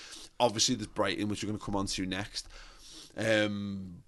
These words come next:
but this is the period now where we just get to enjoy it. And this is what I'm saying, that, like, you know, this is the time where you can sing all your songs.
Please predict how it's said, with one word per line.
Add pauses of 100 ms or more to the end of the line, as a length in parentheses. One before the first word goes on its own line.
(360)
but
this
is
the
period
now
where
we
just
get
to
enjoy
it. (140)
And
this
is
what
I'm
saying,
that,
like,
you
know,
this
is
the
time
where
you
can
sing
all
your
songs.